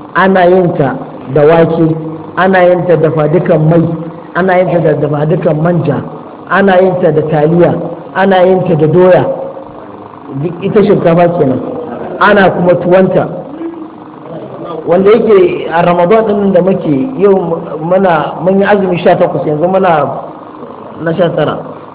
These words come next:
Wani za ka kusan a kwanaki sha takwas ɗin nan, da wuya a ce abincin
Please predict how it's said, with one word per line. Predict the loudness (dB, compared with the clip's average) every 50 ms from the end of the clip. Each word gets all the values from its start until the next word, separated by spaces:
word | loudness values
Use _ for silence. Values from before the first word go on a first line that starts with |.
| -4 -2
Wani | 0 2 2 4
za | 4 4 4
ka | 4 2
kusan | 0 -2 0 0 0 2 2
a | 2 0
kwanaki | 0 0 2 2 2 2 2 0 -2 -2 -2 0 2
sha | 2 2
takwas | 2 0 -2 -2 -4 -6 -6
ɗin | -6 -4 -4 -4
nan, | -4 -6 -8 -12 -16 -18 -18 -20 -16 -12 -6 -2
da | 0 2
wuya | 4 4 4 6 6 6 6
a | 4 2 2
ce | 2 2
abincin | 4 2 2 2 0 -2 -2 -2 -4 -4